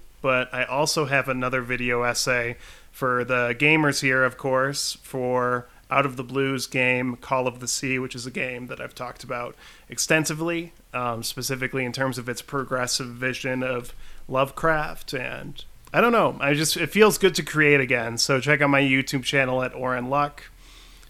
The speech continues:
Um, creating is fun. I recommend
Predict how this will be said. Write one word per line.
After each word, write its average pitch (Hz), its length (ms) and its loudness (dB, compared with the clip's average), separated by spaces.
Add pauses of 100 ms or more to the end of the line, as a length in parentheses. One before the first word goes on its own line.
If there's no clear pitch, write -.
Um, 120 560 -4 (480)
creating 160 420 6
is 147 140 4
fun. 147 320 6
I 135 80 6
recommend 147 680 4